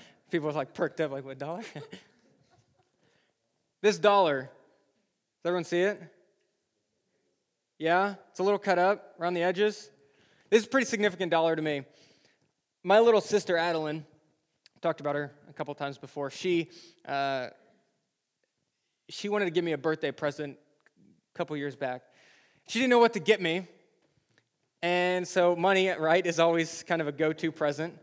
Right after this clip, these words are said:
So she gets, she wants to give me one of her dollars that she has from allowance. Um, but <laughs> you know how there's, like, a border around the dollar?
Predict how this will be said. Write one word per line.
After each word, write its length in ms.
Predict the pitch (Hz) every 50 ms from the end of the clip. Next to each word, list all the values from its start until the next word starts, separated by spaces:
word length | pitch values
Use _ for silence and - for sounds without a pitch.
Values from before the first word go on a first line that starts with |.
| _ _ _ _ _ _ _ _ _ _
So 120 | - - 190
she 140 | - 226
gets, 280 | 196 185 277 285 285 -
she 120 | - 233
wants 240 | 240 240 262 262 269
to 60 | 254
give 180 | 214 175 233 233
me 260 | 233 233 226 220 208 - - - _ _
one 160 | - 190 214
of 60 | 214
her 100 | 196 202
dollars 460 | 175 147 180 185 185 185 180 175 160 156
that 120 | 165 156
she 140 | - 165 160
has 280 | 156 156 151 147 143
from 160 | - - 156 156
allowance. 640 | 143 147 147 147 143 139 131 123 - - - - _ _ _ _ _ _ _ _ _ _ _ _ -
Um, 400 | 165 165 165 165 165 165 165 160 - - _ _ _ _ _ _ _ _ _ _ _
but 160 | - 190 180 - - - - - - - _ _ _ _ _ _
<laughs> 520 | _ _ _ _ _ _ _ _ _ _
you 100 | - 185
know 60 | 220 233
how 80 | 247
there's, 160 | 240 240 233
like, 120 | 208 226 190
a 60 | 175
border 520 | 156 - - 190 208 220 220 240 233 220
around 220 | 208 202 202 214 208
the 80 | 190
dollar? 560 | 165 143 165 151 160 180 214 233 240 254 247